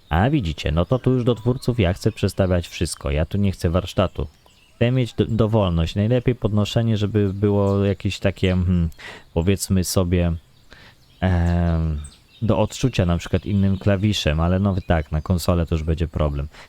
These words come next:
No ale dobra, przytrzymać na przykład F, żebym mógł po-, podnieść, nie? Drewniany miecz mogę zrobić i póki co nie mam więcej receptur, więc spoko. Dobra, tutaj jeszcze widzicie lina jest, idziemy za, za kurczakami,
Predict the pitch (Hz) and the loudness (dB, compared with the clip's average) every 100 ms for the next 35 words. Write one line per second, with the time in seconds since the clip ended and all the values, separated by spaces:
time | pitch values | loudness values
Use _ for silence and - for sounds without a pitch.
0 | - - 131 139 123 113 95 85 - 101 | -16 -4 0 2 2 2 2 0 -2 -4
1 | 127 117 98 98 - - 92 - 98 98 | 0 0 0 -2 -4 -2 0 0 0 0
2 | 90 87 87 - - 90 - 85 78 73 | 2 2 0 -2 -2 -2 0 0 -2 -6
3 | - - 85 92 - - - - 107 131 | -6 -2 -2 -2 -8 -20 -6 -2 0 2
4 | 147 127 123 - 107 92 90 87 87 92 | 2 2 0 0 0 2 2 2 0 0
5 | 101 85 - 110 117 104 101 101 92 90 | -4 -6 -6 -4 -2 0 2 2 2 -2
6 | - 90 90 - 82 - 98 113 - - | 0 0 0 0 -2 -2 -2 -2 -6 -20
7 | - - - 120 - - 90 - - - | -20 -10 -4 -4 -2 -2 -2 -2 -8 -12
8 | - - _ - - - - - - - | -20 -20 _ -20 -20 -20 -20 -20 -20 -20
9 | - - - - 90 76 78 101 95 87 | -20 -20 -20 -4 -2 0 -2 0 0 0
10 | - 85 85 85 - 80 110 117 101 101 | -2 -4 -4 -6 -2 0 2 2 2 0
11 | - 92 98 92 90 87 92 87 85 92 | -2 0 2 2 0 0 0 0 0 -2
12 | 87 90 - 107 113 95 | -2 -2 0 0 0 0